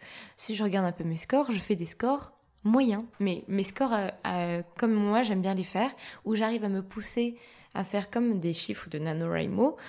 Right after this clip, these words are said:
Donc, euh, c'est ce que je me pousse habituellement au max et je suis contente parce que, bah, je suis tout à fait dans ce que j'ai annoncé. La deuxième semaine, avec mon équipe,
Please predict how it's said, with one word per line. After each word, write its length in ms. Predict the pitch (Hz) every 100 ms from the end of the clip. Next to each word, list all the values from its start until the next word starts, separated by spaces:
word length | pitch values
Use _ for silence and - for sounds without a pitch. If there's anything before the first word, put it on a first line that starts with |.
| - -
Donc, 280 | 208 240 214
euh, 60 |
c'est 160 | 185 180
ce 100 | -
que 100 | -
je 140 | 160
me 80 | 170
pousse 420 | 170 - 226 - -
habituellement 680 | 196 175 170 - 170 175 170
au 20 |
max 420 | 170 208 269 -
et 60 | 190
je 60 | -
suis 120 | 180
contente 560 | - 156 190 226 247
parce 200 | - 170
que, 160 | - 240 - - -
bah, 180 | 180 165
je 140 | 165
suis 160 | 185 262
tout 120 | 226 196
à 80 |
fait 140 | 196 240
dans 100 | 240
ce 100 | -
que 80 | 202
j'ai 240 | 190 220 220
annoncé. 480 | 202 190 175 - - _ _ _ - - - -
La 240 | 208 240 294
deuxième 380 | 240 170 160 156
semaine, 540 | - 170 170 175 214 -
avec 320 | 220 185 190
mon 160 | 185 175
équipe, 360 | 170 - 214